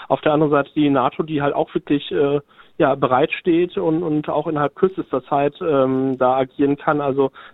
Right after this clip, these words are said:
es ist von, von beiden Seiten hochgefährliches Säbelrasseln, was da geschieht. Und ja, also eigentlich, äh, es müsste halt nicht sein, wenn man halt nur mal wirklich vernünftige Diplomatie machen würde und, äh, schon vorher gesprächsbereit, äh, gewesen wäre und auch hoffentlich dann kompromissbereit ist.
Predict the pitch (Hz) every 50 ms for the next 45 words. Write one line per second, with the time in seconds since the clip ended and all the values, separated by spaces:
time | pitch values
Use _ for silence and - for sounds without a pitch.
0 | _ - 143 131 - - 156 143 139 135 - 151 139 127 135 143 156 147 131 131
1 | 120 131 - 143 127 135 131 127 135 - - - - 190 226 - - 160 - -
2 | 165 151 156 147 - 143 - - 143 170 180 151 127 120 120 - - 139 131 127
3 | 123 123 - _ 131 123 123 123 - _ _ _ _ _ - 131 - - 170 170
4 | 165 208 180 147 143 135 - - - - - - _ _ _ _ _ - 135 135
5 | - 131 131 135 131 - 135 165 - - - - - - - - - - 190 220
6 | 226 - - - 120 117 113 120 117 - - 139 160 139 120 120 123 123 120 120
7 | 120 123 - 143 147 151 156 151 143 139 139 139 135 147 143 139 - - 135 -
8 | - - 139 143 165 - - - 147 139 139 135 - 151 139 131 131 - - 185
9 | 180 175 160 - - 156 156 160 160 160 151 143 143 131 - - 175 156 - -
10 | 151 - - 175 170 165 170 135 131 - - - _ _ _ 143 - - - 139
11 | 147 156 - _ 143 131 131 131 135 135 - - - 165 143 131 131 135 135 131
12 | 127 135 135 135 139 135 123 135 143 151 156 147 151 170 - - 156 156 - _
13 | - - - - _ _ - 165 151 156 143 139 - 143 135 - - 139 127 -
14 | 151 156 202 - _ - 123 120 113 113 117 - - -